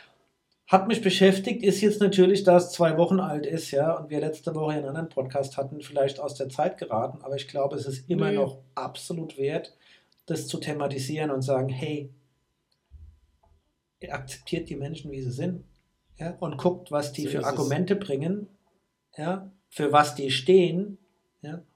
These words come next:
Speaker 1: und nicht, beurteilt sie nicht dafür, wie sie aussehen und ob sie zu dünn oder zu dick oder zu breit oder zu hoch sind.“ Mensch, das geht besser.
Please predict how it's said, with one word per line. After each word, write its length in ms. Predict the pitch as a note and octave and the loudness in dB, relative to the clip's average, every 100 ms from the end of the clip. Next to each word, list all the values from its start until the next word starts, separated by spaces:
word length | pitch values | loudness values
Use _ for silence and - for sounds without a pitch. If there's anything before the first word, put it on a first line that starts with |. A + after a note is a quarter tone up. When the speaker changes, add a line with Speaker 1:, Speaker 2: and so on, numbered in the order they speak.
| _ | _
Speaker 1:
und 180 | E3 C#3+ | -6 -2
nicht, 380 | E3+ F3 - _ _ _ _ _ _ E3+ | 0 -2 -6 _ _ _ _ _ _ -4
beurteilt 480 | D#3+ - E3 D3+ | -4 2 2 0
sie 80 | D3+ | -4
nicht 260 | D#3 - E3 | -6 -6 -6
dafür, 340 | C3 D3+ C#3+ | -6 -2 -2
wie 80 | C3 | 0
sie 240 | C3 C3 | 0 0
aussehen 680 | C3 D3+ - E3 E3 D#3+ E3 - | 2 0 0 -4 -4 -4 -6 -10
und 160 | C#3 | -8
ob 140 | C#3+ C#3+ | -8 -6
sie 280 | C#3 C#3 C#3 _ - | -2 -2 -2 _ -14
zu 140 | D3+ | -10
dünn 360 | C#3+ E3+ F#3 F3+ | 2 4 4 2
oder 220 | C#3+ C#3 | -4 -4
zu 140 | C3+ | -4
dick 400 | C3 G3 G3+ - | 4 4 4 -6
oder 220 | C3+ C3 C3 | -4 -4 -4
zu 160 | C3 | -8
breit 420 | B2+ C3+ E3 G3 | -2 2 2 2
oder 220 | E3+ C#3+ C3 | -4 -6 -6
zu 140 | D3+ | -6
hoch 260 | C#3+ F#3 - | -2 -2 -2
sind.“ 340 | C3 C3+ C3 - - _ _ _ _ | -4 -4 -6 -14 -20 _ _ _ _
Mensch, 540 | B2 B2+ C3 C3 - - _ _ _ _ _ _ _ - | -10 -8 -6 -8 -8 -18 _ _ _ _ _ _ _ -8
das 200 | C3 - | -6 -6
geht 240 | C3+ C3 | -6 -4
besser. 380 | C3 C3 - | -4 -4 -8